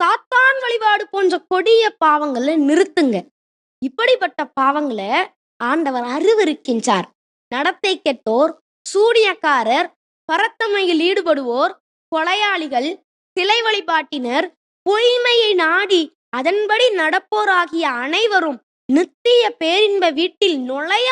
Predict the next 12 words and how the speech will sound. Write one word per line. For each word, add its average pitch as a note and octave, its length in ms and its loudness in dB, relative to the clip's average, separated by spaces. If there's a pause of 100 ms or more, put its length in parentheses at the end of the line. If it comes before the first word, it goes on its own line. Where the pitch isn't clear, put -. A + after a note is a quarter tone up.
மாட்டார்கள் D#4 560 -2
என்கிறார் C#4 520 -2 (280)
படைகளின் C4+ 560 -2
ஆண்டவர். A3+ 480 0 (380)
நீங்கள் A#4+ 440 0
இப்படிப்பட்ட C5 560 -2 (200)
பாவங்களை C5 480 0 (200)
செய்கின்றீர்கள் C5 720 0
என்றால் E4+ 380 -2 (400)
உடனே A#4+ 500 -2 (300)
மனம் F4+ 380 -2
மாறுங்கள். D4+ 500 -4